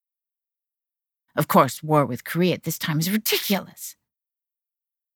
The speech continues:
Ted leans back in his chair, expansive and totally at ease. "The question is hypothetical."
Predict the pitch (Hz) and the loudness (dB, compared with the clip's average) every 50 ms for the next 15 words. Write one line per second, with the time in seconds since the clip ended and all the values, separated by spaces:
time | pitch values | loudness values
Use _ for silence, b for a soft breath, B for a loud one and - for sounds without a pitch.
0 | _ _ _ - 277 294 254 214 202 202 226 233 233 233 233 240 233 226 226 220 | _ _ _ -2 0 0 0 0 2 4 6 8 8 8 8 8 8 6 4 2
1 | 208 196 226 226 220 214 202 - - 196 185 185 185 180 - - - - 202 208 | 0 -4 -4 -4 -2 -2 -4 -6 -4 -2 -2 0 0 -2 -4 -8 -10 -8 -6 -4
2 | 196 180 175 170 - - - - - - - - 247 226 233 226 214 - - - | -4 -2 -4 -4 -6 -8 -8 -10 -10 -6 -2 2 4 4 4 4 2 0 -4 -8
3 | - - - - - - - - - 269 277 262 240 208 185 175 170 170 170 160 | -6 -6 -6 -6 -6 -10 -10 -4 -2 0 0 0 0 -2 -2 -4 -6 -6 -6 -8
4 | 170 - - - - - - _ _ _ _ _ _ _ _ _ _ _ _ _ | -10 -12 -14 -16 -18 -18 -20 _ _ _ _ _ _ _ _ _ _ _ _ _
5 | _ _ _ _ - 170 - - 285 269 269 - - 170 160 147 135 - 151 139 | _ _ _ _ -14 -4 2 4 4 4 4 2 0 0 0 0 0 -2 -4 -4
6 | - 123 120 - - - - - - _ _ | -4 -6 -8 -8 -10 -14 -14 -14 -18 _ _